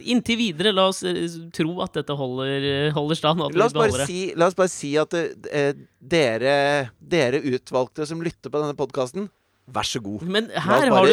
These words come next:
Speaker 1: du in-,
Speaker 2: raide sjakkverden.
Speaker 1: Inception-nivå to null er jo da
Speaker 2: Er at
Speaker 1: at
Speaker 2: jeg treffer en lytter av podcasten
Speaker 1: <laughs> Ja.
Speaker 2: som Magnus Carlsen spiller mot Magnus Carlsen via oss to.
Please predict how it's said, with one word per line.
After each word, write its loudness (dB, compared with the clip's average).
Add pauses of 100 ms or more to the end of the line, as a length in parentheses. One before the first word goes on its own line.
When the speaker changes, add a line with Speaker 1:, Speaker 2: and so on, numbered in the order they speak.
(160)
Speaker 1:
du 2
in-, 0
Speaker 2:
raide 4
sjakkverden. -4
Speaker 1:
Inception-nivå -2 (180)
to -6
null 0 (260)
er 0
jo 0
da 2
Speaker 2:
Er 6
at 8
Speaker 1:
at 6
Speaker 2:
jeg 4
treffer 2
en 4
lytter 2
av -10
podcasten 0
Speaker 1:
<laughs> -6
Ja. -4
Speaker 2:
som 0
Magnus 0
Carlsen 2
spiller -2
mot -2
Magnus -2
Carlsen 0
via 2
oss 4
to. 4